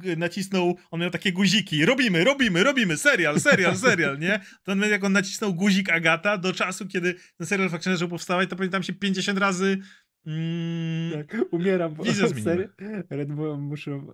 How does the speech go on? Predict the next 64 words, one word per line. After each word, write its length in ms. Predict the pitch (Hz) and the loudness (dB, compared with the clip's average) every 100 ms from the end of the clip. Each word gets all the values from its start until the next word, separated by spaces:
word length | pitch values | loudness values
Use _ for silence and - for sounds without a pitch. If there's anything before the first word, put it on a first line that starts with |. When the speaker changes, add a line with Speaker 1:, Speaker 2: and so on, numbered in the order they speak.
| 151 | -10
Speaker 2:
muszą, 460 | 147 147 143 139 | -8 -6 -8 -6
e, 260 | 139 135 139 | -4 -4 -4
serial 320 | - 156 156 | -2 0 2
o 40 | |
Agacie 300 | 151 143 143 | 2 0 -2
samodzielnie 480 | 151 143 143 147 147 | -4 -2 0 2 0
utrzymuje 400 | 147 143 139 143 | 0 -2 -2 -2
grafika 400 | 135 143 - 143 | 0 -2 -2 -2
od 120 | 135 | 0
loga. 420 | 131 139 127 - 165 196 | 0 0 2 2 2 -4
No 100 | - | 0
Speaker 1:
<laughs> 60 | 254 | 2
Speaker 2:
tak, 220 | 233 233 | 0 -2
bo 100 | 240 | -4
te-, 200 | 247 277 - 320 | 2 2 6 6
<laughs> 120 | - | 6
bo 80 | 349 | 0
ten 180 | 277 | -2
tytuł 340 | 240 294 294 285 | -2 -4 -2 -2
i 60 | |
to 100 | 277 | 0
logo 300 | 233 190 226 | -2 -2 -2
się 120 | 277 240 233 | 0 2 2
zmienia 200 | 247 190 | 4 4
Speaker 1:
Jeszcze 180 | 196 190 | 4 0
Speaker 2:
co 80 | |
tydzień. 260 | 269 311 254 | -2 -4 0
Speaker 1:
cały 280 | 202 208 208 | 4 6 6
czas 260 | 196 202 | 4 4
jeszcze 260 | 214 240 226 | 2 -2 0
się 180 | 202 180 | 0 2
zmienia. 300 | 175 175 156 | 2 2 2
To 60 | |
jest, 420 | 170 - - 202 196 | 0 -4 -8 -4 2
to 60 | |
Speaker 2:
Ona 60 | 220 | 4
Speaker 1:
jest 120 | 214 | 6
Speaker 2:
tam 0 | |
ma 60 | 285 185 | 6 8
Speaker 1:
najlepsze, 120 | 190 | 8
Speaker 2:
nowy 140 | 185 160 | 6 4
Speaker 1:
tak. 160 | 160 | 2
Speaker 2:
tytuł. 180 | 139 151 | 0 -2
To, 140 | 151 202 | -4 -4
to, 120 | 196 | -4
tak 160 | 190 | -2
jak 80 | 202 | -2
Konrad 260 | 233 233 135 | -2 -4 -4
pisze, 140 | - | -6
ona 100 | 208 | -6
chyba 160 | 254 381 | -6 -4
ma 120 | 349 | -2
nowy 200 | 175 135 | 0 -2
tytuł, 140 | 123 | 0
Speaker 1:
Ma, 160 | 240 196 | 2 4
Speaker 2:
ale 80 | 165 | 4
ja 20 | 196 | 4
Speaker 1:
Agata 40 | 185 | 4
Speaker 2:
nie, 60 | 220 | 4
ja 60 | 196 | 4
się 60 | 175 | 2
Speaker 1:
Always 100 | 180 | 2
Speaker 2:
zgub- 120 | 180 | 0
Speaker 1:
You. 140 | 110 | -2